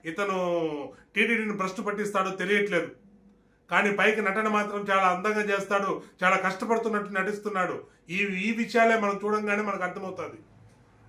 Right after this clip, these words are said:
అయ్యా, ముఖ్యంగా తన బ్రహ్మకుమారి డివోటీ అనడానికి ప్రూఫ్ ఉంది. ఏకంగా తిరుమల తిరుపతి దేవస్థానం ఆ వెంకటేశ్వర స్వామి చెందిన,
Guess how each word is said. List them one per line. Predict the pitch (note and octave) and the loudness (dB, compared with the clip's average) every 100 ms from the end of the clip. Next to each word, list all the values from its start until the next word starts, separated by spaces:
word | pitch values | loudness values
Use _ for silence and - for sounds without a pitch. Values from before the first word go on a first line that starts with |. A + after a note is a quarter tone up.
| - | 0
అయ్యా, | E3+ G#3+ | 4 4
ముఖ్యంగా | G3+ G3+ A3+ A3+ | 4 2 4 4
తన | A3 G3+ | 2 -2
బ్రహ్మకుమారి | F3+ F#3+ G#3+ A3 G#3+ G3+ | -2 -2 0 0 0 0
డివోటీ | F#3+ G3 G#3+ | 0 2 2
అనడానికి | G3 F#3+ G3 G3 F3+ | 2 0 -2 -2 -2
ప్రూఫ్ | G3+ A3 | 0 0
ఉంది. | G#3 G#3 G3+ F#3 - - _ _ _ _ _ _ _ | 0 0 2 2 -2 -12 _ _ _ _ _ _ _
ఏకంగా | D#3 G3 A3 A3+ A3+ G#3 C3 - _ _ _ _ - | 2 4 4 2 4 4 2 -4 _ _ _ _ -2
తిరుమల | G#3 A#3+ A#3+ | 2 4 4
తిరుపతి | A3 G#3+ G#3+ G#3+ G#3 | 4 2 2 -2 -2
దేవస్థానం | F#3 G3+ G#3+ G#3+ G#3+ G#3 G3 - - - | 0 2 2 0 0 0 -4 -8 -14 -4
ఆ | D3+ | -2
వెంకటేశ్వర | D#3+ G3+ A#3+ B3 B3 | 0 0 4 4 4
స్వామి | A3+ G#3+ G#3+ G#3+ | 2 0 0 -2
చెందిన, | G#3 G#3+ G3+ | -2 -2 -2